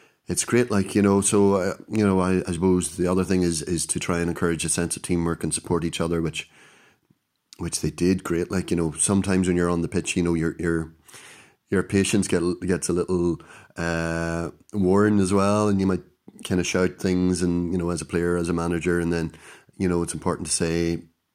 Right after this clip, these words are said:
"Right, come on, I'm, right, sorry, maybe I shouldn't have said that," or whatever. But also, it's important too, to, you know, to say these things if you are being, if you are frustrated or whatever, but to say it in a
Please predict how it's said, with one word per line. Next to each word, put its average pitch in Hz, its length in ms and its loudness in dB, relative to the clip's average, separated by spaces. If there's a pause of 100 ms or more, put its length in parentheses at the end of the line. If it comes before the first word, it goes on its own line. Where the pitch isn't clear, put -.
(100)
"Right, 85 300 -6
come - 160 -6
on, 78 120 -4
I'm, 78 280 -8 (300)
right, 78 220 -8 (160)
sorry, 82 280 -4
maybe 82 260 -2
I 78 40 -4
shouldn't 76 240 -4
have 73 80 -6
said 78 200 -4
that," 78 200 -4
or 78 40 -6
whatever. 80 380 -6
But 85 200 -10 (420)
also, 85 680 -2 (380)
it's 98 180 -6
important 104 420 -2
too, 113 320 2
to, 92 640 0 (540)
you 117 80 -4
know, 104 200 0
to - 180 -8
say 107 200 2
these 107 220 2
things 98 240 4
if 92 120 4
you 95 120 2
are 95 160 2
being, 92 280 2 (800)
if 87 100 -4
you 92 80 4
are 92 120 2
frustrated 87 500 0
or 90 60 2
whatever, 87 340 0
but 80 220 -4
to 87 80 -6
say 90 160 0
it 90 120 0
in 85 140 -2
a 78 120 -4